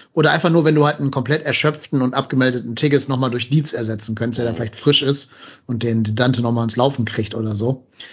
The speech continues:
Speaker 1: ist alles was anderes. Ich hab überlegt, ob man da nicht vielleicht auch mal Luca Kilian neben Tigges in den Sturm schmeißen kann, so als letzte Patrone, ne, der, der, äh, McKenna-Move quasi.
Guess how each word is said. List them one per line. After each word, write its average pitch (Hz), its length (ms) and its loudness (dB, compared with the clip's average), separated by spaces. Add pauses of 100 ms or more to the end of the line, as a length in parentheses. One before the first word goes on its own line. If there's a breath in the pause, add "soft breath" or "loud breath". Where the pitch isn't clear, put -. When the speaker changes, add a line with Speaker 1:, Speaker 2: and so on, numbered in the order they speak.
(200 loud breath)
Speaker 1:
ist - 180 -4
alles 117 220 -2
was 101 100 -8
anderes. 101 520 -2 (440 soft breath)
Ich - 340 -2 (420)
hab 156 460 -2 (320)
überlegt, 147 800 2
ob 135 100 -6
man 131 100 -4
da 123 100 2
nicht 127 120 -2
vielleicht 123 180 -6
auch 139 120 -6
mal 117 360 -2 (420 soft breath)
Luca 147 260 0
Kilian 175 460 2
neben 156 360 -2
Tigges 156 320 0
in 151 80 -4
den 139 120 0
Sturm 147 360 0
schmeißen 139 400 -2
kann, 135 180 -2
so 131 80 0
als 117 140 -2
letzte 135 260 -2
Patrone, 131 560 0
ne, 127 180 2
der, 117 180 0
der, 113 320 -4
äh, 113 160 -4
McKenna-Move 127 720 0
quasi. 113 520 -4